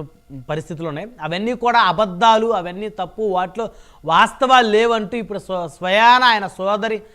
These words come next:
ఆంధ్రప్రదేశ్ కాంగ్రెస్ పార్టీ అధ్యక్షురాలు షర్మిల మరి జగన్మోహన్ రెడ్డి మీద టార్గెట్ చేస్తూ ముందుకెళ్తున్న పరిస్థితులు ఉన్నాయి. ఆ, ఇదైతే ఖచ్చితంగా ఈసారి ఎన్నికల్లో, ఆ, వైఎస్ఆర్ కాంగ్రెస్ పార్టీ ఓటు బ్యాంకుని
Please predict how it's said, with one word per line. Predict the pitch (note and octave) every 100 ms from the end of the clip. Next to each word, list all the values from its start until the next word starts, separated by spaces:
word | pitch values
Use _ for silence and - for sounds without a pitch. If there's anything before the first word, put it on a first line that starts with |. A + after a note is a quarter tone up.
| _ -
ఆంధ్రప్రదేశ్ | D#3+ F#3+ F#3 F#3 F#3 F#3 F#3 D#3+ C#3+ _ _
కాంగ్రెస్ | D#3 D#3+ E3 D3+
పార్టీ | E3 D3
అధ్యక్షురాలు | D3 D3+ - D#3+ D3
షర్మిల | - E3 G#3+ A3 F3 - - -
మరి | D3 D3
జగన్మోహన్ | D3 D#3+ F3 F3
రెడ్డి | D#3+ D3+
మీద | D#3 D#3+
టార్గెట్ | D#3 D3+ E3 F3+ F3+
చేస్తూ | D#3+ D#3+ -
ముందుకెళ్తున్న | D3 C#3+ D3 D3+ C#3+
పరిస్థితులు | C#3+ C#3+ D#3 C#3
ఉన్నాయి. | C#3+ F3+ G3+ _ _ _ C#3
ఆ, | C#3 C#3
ఇదైతే | D#3 F#3+ G3+
ఖచ్చితంగా | G#3+ F#3+ - G#3+ G#3 G3 - - -
ఈసారి | E3 F#3+ G#3 G#3
ఎన్నికల్లో, | G3 G3 G3+ G3+ G3 - - _ -
ఆ, | D3 D3+ C#3+ -
వైఎస్ఆర్ | D3 G#3+ - B3 G#3+
కాంగ్రెస్ | G3 G3 F#3+
పార్టీ | G3 F3
ఓటు | F3 G#3+ A3
బ్యాంకుని | A3 F#3+ D3+ C#3